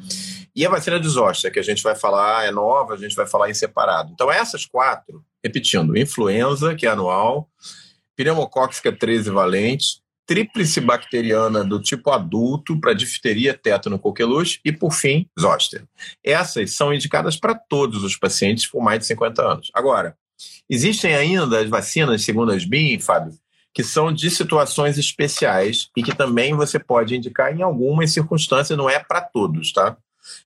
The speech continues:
Aí vai depender se você tem surtos acontecendo, se você tá indo pra uma área, por exemplo, de maior risco, em que essa doença é muito prevalente, você deve indicar pro paciente também.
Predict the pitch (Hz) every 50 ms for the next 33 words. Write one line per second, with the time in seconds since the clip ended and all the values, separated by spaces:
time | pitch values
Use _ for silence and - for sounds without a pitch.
0 | _ - 101 107 113 120 135 131 120 127 113 - 135 123 120 107 110 107 104 98
1 | - _ _ _ - - - 127 120 117 147 113 - 120 117 113 110 - - -
2 | - 214 196 170 147 - - - - 147 143 147 - - - _ _ _ _ _
3 | _ - - - - - 110 101 101 147 151 - - - 123 120 117 110 104 104
4 | - 120 117 113 - - - 127 117 120 123 117 110 - 120 117 117 113 107 104
5 | 107 107 107 107 101 104 98 - - 107 98 101 92 98 104 101 95 - - 92
6 | 85 82 104 104 107 104 101 101 110 117 113 107 113 120 120 117 117 - - -
7 | - 123 123 - - - _ - - 98 - 110 101 - 120 101 104 104 104 104
8 | 104 - 120 110 110 110 107 110 107 - - 107 113 113 127 143 143 135 131 143
9 | 151 - - 156 156 180 147 131 139 135 143 143 139 143 - 127 120 - - -
10 | - 135 135 - 131 120 120 120 - - 165 165 151 - 85 82